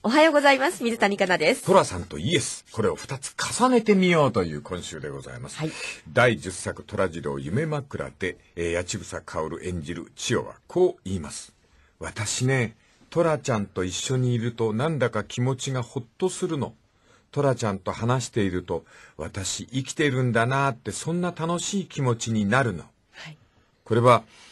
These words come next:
Speaker 2: マタイ伝二十一章三十一節
Speaker 1: え？
Speaker 2: え、に似てるんです。
Speaker 1: ほう。
Speaker 2: はあ。「イエスのたまいけるは我、誠に何時らに次ぐ。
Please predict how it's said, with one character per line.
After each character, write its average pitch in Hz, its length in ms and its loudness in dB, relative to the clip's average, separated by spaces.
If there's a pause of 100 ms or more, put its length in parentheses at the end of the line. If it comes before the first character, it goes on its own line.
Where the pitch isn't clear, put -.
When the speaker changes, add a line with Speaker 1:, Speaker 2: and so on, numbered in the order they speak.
(280)
Speaker 2:
マ 104 240 2
タ 175 180 4
イ 160 60 4
伝 98 200 2
二 160 160 4
十 107 400 -2 (180)
一 95 140 -6
章 76 320 -2
三 156 260 0
十 90 180 -6
一 82 120 -6
節 - 440 -4 (480)
Speaker 1:
え？ 220 280 -6 (600)
Speaker 2:
え、 98 40 0
に 107 180 6
似 123 160 6
て 143 140 2
る 113 100 2
ん 80 60 -4
で 60 100 -12
す。 - 120 -20
Speaker 1:
ほ 185 480 2
う。 - 60 -10
Speaker 2:
は 73 80 -8
あ。 - 60 -16 (680)
「イ 135 180 4
エ 156 60 6
ス - 160 -2
の 117 140 6
た 131 140 4
ま 131 180 4
い 123 80 2
け 127 160 2
る 117 120 4
は 110 180 6
我、 110 220 6
誠 110 500 0
に 131 160 0
何 127 260 2
時 123 140 0
ら 120 120 6
に 113 180 0
次 107 260 -6
ぐ。 101 160 -4